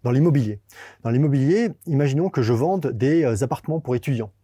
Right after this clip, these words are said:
Eh bien, tu as deux cas de figure. Tu as des gens, euh, qui sont, euh, des, euh, des, euh, investisseurs réguliers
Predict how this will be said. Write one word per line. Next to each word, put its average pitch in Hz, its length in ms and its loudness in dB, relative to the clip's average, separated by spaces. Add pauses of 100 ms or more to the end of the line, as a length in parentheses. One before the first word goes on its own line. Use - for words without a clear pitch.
Eh - 380 -20
bien, 135 80 2
tu 143 140 0
as 135 40 4
deux 127 120 2
cas 156 100 0
de - 60 -4
figure. 175 300 -2
Tu - 120 -4
as 123 40 0
des 120 140 0
gens, 156 320 -2
euh, 117 140 -4
qui 120 160 -6
sont, 156 400 -6
euh, 110 200 -4
des, 123 340 0
euh, 107 240 -2
des, 113 300 -2
euh, 101 320 -4
investisseurs 147 680 -4 (180)
réguliers 120 480 -4